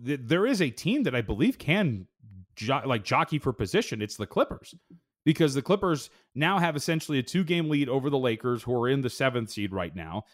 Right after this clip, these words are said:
They have the tiebreaker, as we were talking about, with the Golden State Warriors too, which is why they're currently ahead of them in the standings. So given the fact that they have the tiebreaker with the Warriors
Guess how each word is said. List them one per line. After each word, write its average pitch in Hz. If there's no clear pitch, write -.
They 123
have 160
the 156
tiebreaker, 135
as 120
we 131
were 139
talking 123
about, 117
with 123
the 123
Golden 120
State 113
Warriors 113
too, 123
which 104
is 110
why 107
they're 101
currently 117
ahead 123
of 123
them 107
in 117
the 98
standings. 113
So 156
given 185
the 170
fact 170
that 147
they 135
have 139
the 123
tiebreaker 160
with 135
the 123
Warriors 120